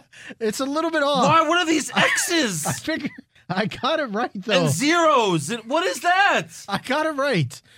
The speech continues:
Speaker 2: No.
Speaker 1: Uh, ten and, uh, ten and twelve.
Speaker 2: Okay.
Speaker 1: Twelve have last names.
Speaker 2: That's still almost half of them that don't have last names,
Speaker 1: No,
Speaker 2: right?
Speaker 1: I agree. I agree. So no, no, no,
Speaker 2: That's
Speaker 1: no.
Speaker 2: a lot.
Speaker 1: No, no,
Speaker 2: What's
Speaker 1: no.
Speaker 2: the
Speaker 1: Okay,
Speaker 2: point?
Speaker 1: hold on. So this is, this is a bigger question now.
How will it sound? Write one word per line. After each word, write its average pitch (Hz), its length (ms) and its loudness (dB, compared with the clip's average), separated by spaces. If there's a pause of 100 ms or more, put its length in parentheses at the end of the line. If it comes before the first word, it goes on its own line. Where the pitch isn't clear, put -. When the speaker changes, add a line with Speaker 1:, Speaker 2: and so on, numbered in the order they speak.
(140)
Speaker 2:
No. 240 500 0
Speaker 1:
Uh, - 40 -8
ten 269 300 -2
and, 277 100 -4
uh, 226 120 -4 (100)
ten 285 200 -4
and 269 120 -4
twelve. 165 500 -4 (220)
Speaker 2:
Okay. 180 180 -2
Speaker 1:
Twelve 262 220 2
have 240 180 -2
last 220 340 -4
names. 151 480 -4
Speaker 2:
That's 147 160 -6
still 185 260 -10
almost 156 400 -4
half 151 280 -4
of 131 140 -6
them 117 160 -4
that 113 160 -6
don't 120 180 -4
have 120 180 -2
last 113 300 -6
names, 95 320 -8
Speaker 1:
No, 240 140 -2
Speaker 2:
right? 113 260 -4
Speaker 1:
I 123 60 0
agree. 202 320 0 (160)
I 277 100 0
agree. 240 360 -4
So 269 180 -4
no, 294 100 -2
no, 311 120 -4
no, - 20 -4
Speaker 2:
That's 294 180 0
Speaker 1:
no. 196 80 2
Speaker 2:
a - 20 0
lot. 202 400 0
Speaker 1:
No, 247 120 -2
no, 320 80 -2
Speaker 2:
What's 285 180 -2
Speaker 1:
no. 180 60 -2
Speaker 2:
the 160 100 -6
Speaker 1:
Okay, - 20 -2
Speaker 2:
point? 208 300 0
Speaker 1:
hold 240 160 -6
on. 165 280 -6
So 202 240 -4
this 196 260 -6
is, 220 260 -8
this 208 220 -10
is 220 80 -6
a 190 60 0
bigger 202 280 -2
question 175 420 -6
now. 113 260 -12